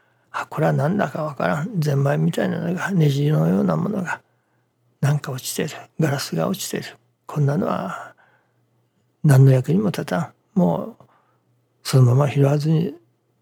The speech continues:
売っちゃっとこう。と言ったのでは、懐中電灯が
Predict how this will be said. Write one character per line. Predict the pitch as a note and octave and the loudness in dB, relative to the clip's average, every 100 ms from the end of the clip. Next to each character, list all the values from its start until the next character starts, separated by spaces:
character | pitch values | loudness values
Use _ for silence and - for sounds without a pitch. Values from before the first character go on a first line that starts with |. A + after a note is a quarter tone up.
| _ | _
売 | F3+ | -2
っ | |
ち | - - | -2 -4
ゃ | |
っ | F3+ | -6
と | - | -10
こ | - - | -12 -16
う。 | - _ _ _ _ _ _ _ - | -20 _ _ _ _ _ _ _ 0
と | G#3 - _ - | 0 0 _ 0
言 | F3 | 0
っ | - - | 0 -6
た | A3 | -4
の | B3 G3 | -2 -2
で | F3+ | 0
は、 | C4+ D3+ G#3+ _ _ - | 0 0 -2 _ _ -8
懐 | - C#3+ | -2 -2
中 | - D3 | -2 -4
電 | B2+ C#3 B2+ | 0 0 -2
灯 | - D3 | -6 -6
が | C#3 C#3 | -6 -8